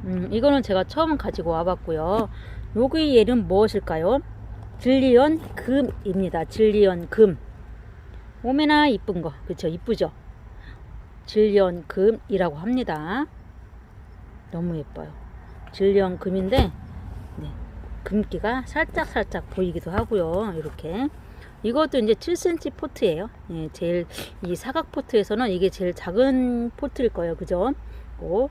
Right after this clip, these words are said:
칠 센치 포트. 예, 이렇게 있어요. 너무 예쁘죠? 이게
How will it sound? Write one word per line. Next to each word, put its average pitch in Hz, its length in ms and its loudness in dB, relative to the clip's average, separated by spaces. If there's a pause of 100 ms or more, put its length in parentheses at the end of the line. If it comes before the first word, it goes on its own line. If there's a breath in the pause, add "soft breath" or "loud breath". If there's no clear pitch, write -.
칠 262 180 -4
센치 240 340 -2
포트. 214 560 -2 (460 loud breath)
예, 170 60 -2
이렇게 170 360 -6
있어요. 156 460 -8 (420 loud breath)
너무 214 200 0
예쁘죠? 165 500 -8 (120)
이게 170 240 -4